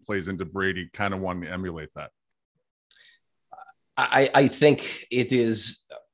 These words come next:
Speaker 2: uh, my suspicion is that it is more it is more about, um, wanting the things that he had in, not, didn't have in New England.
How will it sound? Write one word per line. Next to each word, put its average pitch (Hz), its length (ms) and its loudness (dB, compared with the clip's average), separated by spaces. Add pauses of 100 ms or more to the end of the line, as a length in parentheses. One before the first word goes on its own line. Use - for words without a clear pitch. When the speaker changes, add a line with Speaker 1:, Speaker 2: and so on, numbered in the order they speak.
(380)
Speaker 2:
uh, - 260 2
my 135 220 6
suspicion 117 640 0
is 104 220 -2
that 104 200 4
it 98 160 -2
is 98 180 -6
more 117 640 8 (580)
it 120 80 -2
is 110 160 -2
more 113 340 6
about, 101 500 0 (140)
um, 95 600 2 (160)
wanting 123 360 4
the 117 100 4
things 117 580 0
that 110 180 2
he 113 200 -4
had 104 500 2
in, 95 560 -4 (720)
not, 123 260 4
didn't 139 180 4
have 120 200 4
in 110 100 2
New 104 160 0
England. 120 340 0